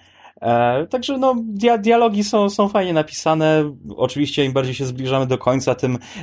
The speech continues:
mamy, wiesz, e-, e-, epickie, wi-, wielkie bitwy zjednoczonych wszystkich królestw ziemi kontra Kronika i jej, e, i jej żołnierze. Ale zwieńczeniem tego wszystkiego jest,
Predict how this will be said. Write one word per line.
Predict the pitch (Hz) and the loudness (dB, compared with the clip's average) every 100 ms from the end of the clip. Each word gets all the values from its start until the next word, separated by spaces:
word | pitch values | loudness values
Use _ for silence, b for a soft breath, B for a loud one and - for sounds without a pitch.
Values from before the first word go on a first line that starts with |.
| - | -8
mamy, | 117 117 120 123 120 | -4 0 2 2 2
wiesz, | 113 110 - | 2 2 2
e-, | 127 101 | 2 2
e-, | 113 - | 0 0
epickie, | 120 135 - - - 127 123 120 117 | -4 -6 -10 -12 -2 0 4 4 2
wi-, | 110 120 | -2 -4
wielkie | 117 131 117 127 | -2 -2 -2 -4
bitwy | 113 131 135 - 120 117 117 B B | -4 -6 -8 -4 2 2 2 B B
zjednoczonych | 117 120 123 123 - 131 120 | -4 -2 0 -2 -2 -2 -2
wszystkich | - 131 - 127 | -4 -10 -8 -10
królestw | - 139 120 - - | -4 0 0 -2 -10
ziemi | 117 123 127 123 120 | -4 0 0 -2 -4
kontra | - 123 113 117 | -2 -4 0 -2
Kronika | 113 127 123 123 - 117 117 | 0 0 0 0 0 0 2
i | 113 | 0
jej, | 117 113 113 107 B B - | 2 2 2 -2 B B -4
e, | 110 110 113 113 113 110 113 | 0 2 2 2 0 0 -2
i | - 117 | -2 -2
jej | 117 117 113 113 113 | 0 0 -2 -2 -2
żołnierze. | 117 113 127 135 120 123 120 B B B B B _ | 0 0 0 -2 0 -2 -4 B B B B B _
Ale | 120 123 120 120 | 2 4 4 2
zwieńczeniem | 107 131 120 143 131 | 0 -2 0 0 0
tego | 120 120 | -2 -4
wszystkiego | 110 123 - 135 113 120 | -4 -8 -6 -6 -2 2
jest, | 113 110 107 - - | 2 2 -2 -12 -14